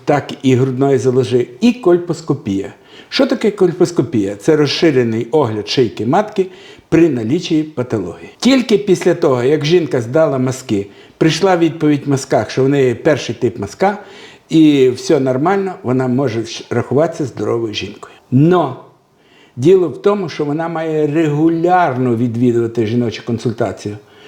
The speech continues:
а не через п'ять-шість років після першого відвідування. Обично рак протікає малосимптомно або ні-,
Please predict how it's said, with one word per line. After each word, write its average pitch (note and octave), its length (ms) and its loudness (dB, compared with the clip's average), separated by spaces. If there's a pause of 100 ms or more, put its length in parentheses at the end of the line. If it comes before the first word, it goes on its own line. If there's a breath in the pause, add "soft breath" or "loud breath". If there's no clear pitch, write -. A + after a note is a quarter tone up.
(260 loud breath)
а E3 140 2
не F3 160 4
через D#3+ 380 0
п'ять-шість F#3+ 580 0
років F3+ 420 -2
після C3 320 0 (300)
першого D3+ 380 2
відвідування. A2 680 -2 (460 loud breath)
Обично D3+ 720 -2 (500 soft breath)
рак E3+ 440 -2 (240)
протікає C#3+ 640 -2
малосимптомно C#3+ 920 -2 (140)
або A#2+ 240 0
ні-, B2 200 0